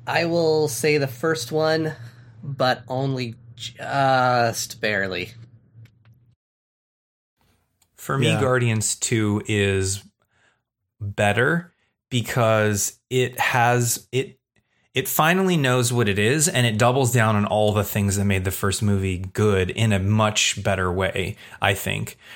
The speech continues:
Speaker 2: Kurt Russell's character is more interesting. I, so I just think right there you've got Ronan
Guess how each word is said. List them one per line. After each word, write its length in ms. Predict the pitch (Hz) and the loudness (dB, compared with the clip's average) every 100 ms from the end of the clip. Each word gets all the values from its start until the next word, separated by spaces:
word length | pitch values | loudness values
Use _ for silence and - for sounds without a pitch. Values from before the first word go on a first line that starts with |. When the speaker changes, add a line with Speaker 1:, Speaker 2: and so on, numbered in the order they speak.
| - | -14
Speaker 2:
Kurt 260 | - 135 123 | -2 0 2
Russell's 480 | 113 104 - 117 - | 2 2 2 0 0
character 420 | - 104 104 110 | 0 0 0 -2
is 100 | 104 | 0
more 280 | 107 104 104 | 0 2 2
interesting. 920 | 101 101 104 98 98 - 101 98 101 - | 0 0 0 0 0 -2 -2 -2 -4 -8
I, 100 | - | -6
so 220 | - 208 | 0 0
I 80 | 233 | 2
just 200 | 247 - | 0 0
think 180 | 175 123 | -2 -2
right 420 | 104 110 113 98 | -2 0 0 0
there 260 | 104 120 98 | 0 2 2
you've 240 | 98 101 | 0 -2
got 400 | - 95 92 92 - - - _ - | 0 0 0 -4 -10 -20 -20 _ -6
Ronan 720 | 120 156 226 220 143 117 | 0 2 2 2 2 0